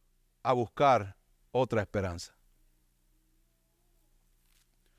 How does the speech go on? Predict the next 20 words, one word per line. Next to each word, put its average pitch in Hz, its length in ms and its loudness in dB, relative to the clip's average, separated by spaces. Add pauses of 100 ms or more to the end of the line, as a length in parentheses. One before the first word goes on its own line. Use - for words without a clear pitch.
(680)
Hermanos, 185 340 6
habiendo 202 380 4
sido 214 260 2
justificados 202 640 2
por 196 180 -2
la 185 140 4
fe, 180 400 -2 (1080)
nos 113 260 0
regocijamos. 113 1500 -4 (1400)
Nosotros 123 480 -2
tenemos 135 320 0
que 120 120 0
ser 139 160 -2
las 135 100 0
personas 127 380 -2
más 123 140 -4
contentas 123 480 0
de 110 60 0
este 101 160 -4
mundo. 90 300 -4